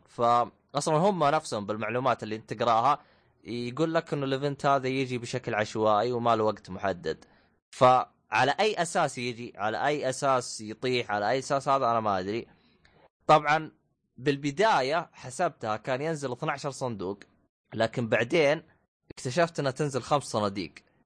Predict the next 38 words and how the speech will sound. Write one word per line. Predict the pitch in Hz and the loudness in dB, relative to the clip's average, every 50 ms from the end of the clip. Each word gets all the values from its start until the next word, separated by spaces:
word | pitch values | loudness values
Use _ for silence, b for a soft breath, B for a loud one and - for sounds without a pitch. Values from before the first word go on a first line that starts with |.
| _ _ _ - | _ _ _ -4
ليش | 113 123 151 208 233 240 226 240 | 0 4 4 6 4 4 2 0
أول | 214 202 208 202 190 175 | -2 0 0 0 0 -2
تنزل | - 190 180 175 160 156 139 | -2 -2 -4 -2 -4 -6 -6
اثناعش | 131 135 143 143 131 120 110 - - | -6 -6 -4 -4 -2 -2 -4 -4 -4
والآن | 104 107 117 131 | -4 -2 -2 -2
خمس؟ | 127 - - 143 147 139 - - | -4 -4 -4 -4 -4 -4 -6 -10
أنا | - 107 107 104 | -6 -4 -2 -2
ما | 104 98 | 0 -2
أدري. | 90 85 - 78 - - _ _ _ _ _ _ _ - | -2 -4 -8 -14 -16 -18 _ _ _ _ _ _ _ -8
يعني | - 113 110 107 113 113 | -4 -2 0 0 0 0
في | - 147 135 | 0 0 0
أشياء | 123 123 - 131 117 110 | 0 0 2 2 2 2
ما | 110 113 | 2 0
أدري، | 104 104 95 98 95 | -4 -6 -6 -6 -6
ما | 101 107 | -6 -6
أدري | 104 107 | -6 -8
إيش | 95 - - 98 | -8 -8 -8 -8
هرجتها. | 90 82 78 80 - - - 73 - b b b b b b b b - | -8 -8 -8 -10 -10 -8 -10 -10 -10 b b b b b b b b 4
طبعًا | 131 127 127 131 143 143 - - | 4 4 4 2 0 0 0 0
إيش | 214 214 - | 0 0 0
مميز | 202 190 185 175 165 160 143 123 120 | -4 -4 -2 -2 -2 -2 -2 -2 -4
في | 120 127 | -8 -12
الصندوق | 120 - 131 120 117 117 110 101 101 | -10 -8 -8 -6 -4 -4 -6 -6 -4
هذا؟ | 107 95 92 92 92 98 95 80 101 | -2 0 0 0 0 0 0 -2 -2
إنه | 104 104 107 | -2 -2 0
الأغراض | 107 113 113 123 131 156 175 170 143 | 0 0 0 2 2 4 4 4 2
اللي | 143 127 120 | 0 -4 -4
تاخذها | - 131 117 - 165 156 147 139 135 | -4 -4 -4 -2 -2 -2 -2 -2 -2
منه، | 131 131 113 101 95 104 131 160 - _ _ _ _ _ _ _ _ - | -2 -2 -2 -4 -2 -2 -4 -4 -6 _ _ _ _ _ _ _ _ -2
آه، | 101 104 101 101 101 101 101 101 98 98 | 2 4 4 4 4 4 4 4 2 2
تجيك | 95 - 131 143 156 - | 0 -2 -2 -2 0 0
على | 131 127 127 117 | 2 2 2 2
طول، | - 113 98 - - | 2 0 -2 -2 2
ما | 107 131 139 | 2 4 4
يحتاج | 131 - - 143 127 | 4 2 0 -4 -4
تسوي | - - - 123 117 | -4 -6 -6 -4 -2
لها | 110 107 | -2 -4
استخراج. | 101 - - 107 - 113 98 87 76 | -4 -6 -12 -12 -6 -4 -4 -4 -4